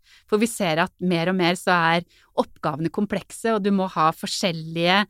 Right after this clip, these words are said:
fag-, eh, orienteringer som jobber sammen for å løse et problem.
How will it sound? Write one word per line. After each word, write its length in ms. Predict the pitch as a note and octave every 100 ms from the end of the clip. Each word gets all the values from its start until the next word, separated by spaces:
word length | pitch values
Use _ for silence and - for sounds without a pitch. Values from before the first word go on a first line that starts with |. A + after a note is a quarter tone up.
| _ _ _
fag-, 500 | - G#3 E3 D3 D#3 -
eh, 680 | D#3 D#3 D3+ D3+ D3+ D3+ D3+ D3+ D3+ -
orienteringer 840 | F3+ F3 F3 G3+ E3+ E3 F3 A3
som 220 | A3+ G3
jobber 280 | G3+ G3+ D#3
sammen 440 | F3 - D#3 D#3 D#3+
for 120 | F3
å 220 | F#3 F#3 - - -
løse 260 | G#3 G#3+ -
et 140 | A3+
problem. 400 | - G3+ G3+ D#4